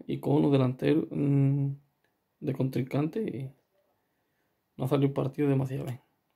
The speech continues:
Vale, Sergio Ramos, nada, esto ha sido un fallo de, de Sergio Ramos, que tampoco ha sido gran cosa. Buah,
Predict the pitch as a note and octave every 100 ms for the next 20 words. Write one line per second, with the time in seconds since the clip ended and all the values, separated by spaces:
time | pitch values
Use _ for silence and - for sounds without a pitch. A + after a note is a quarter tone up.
0 | _ _ _ _ _ _ _ _ _ _
1 | _ _ _ - C3+ B2+ - C#3+ C#3 C#3+
2 | D#3+ D#3 D#3 D#3+ C#3+ D3 D3 C#3+ C#3 C#3+
3 | C3+ - - C3+ B2+ B2+ B2+ D3 F3+ -
4 | _ - C#3 C#3 C#3 C3+ B2+ C#3 C#3 C3+
5 | - - C#3+ C#3 D3+ G3+ - _ _ _
6 | _ _ _ _ _ _ _ _ _ B4+
7 | _ B4 _ _ _ _ _ _ _ _
8 | _ _ - A#2+ -